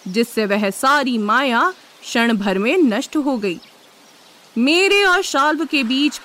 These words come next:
भीषण युद्ध हो रहा था, जिससे अंतरिक्ष में बड़ा भारी अर्तनाद हो रहा था।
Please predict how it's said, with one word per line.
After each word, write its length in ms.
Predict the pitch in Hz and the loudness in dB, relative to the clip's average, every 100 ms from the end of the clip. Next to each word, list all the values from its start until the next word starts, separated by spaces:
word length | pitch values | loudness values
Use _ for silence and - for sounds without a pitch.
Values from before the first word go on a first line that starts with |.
| - | -4
भीषण 420 | 226 294 - 233 | 0 0 2 -2
युद्ध 280 | 196 202 180 | 0 -4 -4
हो 200 | 190 175 | -6 -6
रहा 260 | 175 180 | -6 -6
था, 220 | 165 - - - - - - 190 | -8 -10 -12 -16 -20 -20 -16 -4
जिससे 320 | 214 - 220 | -4 -2 -4
अंतरिक्ष 580 | - 208 226 254 - 220 | -2 -4 -2 -4 -4 -4
में 260 | 214 254 - - - - | -2 -2 -6 -18 -20 -6
बड़ा 300 | 233 247 240 | 0 2 2
भारी 600 | 208 202 247 254 240 226 - | 2 0 0 2 0 -4 -2
अर्तनाद 640 | 247 240 220 208 247 233 | -2 0 -2 2 2 0
हो 140 | 208 | -2
रहा 260 | 196 196 180 | -2 -2 -4
था। 280 | 180 175 | -4 -8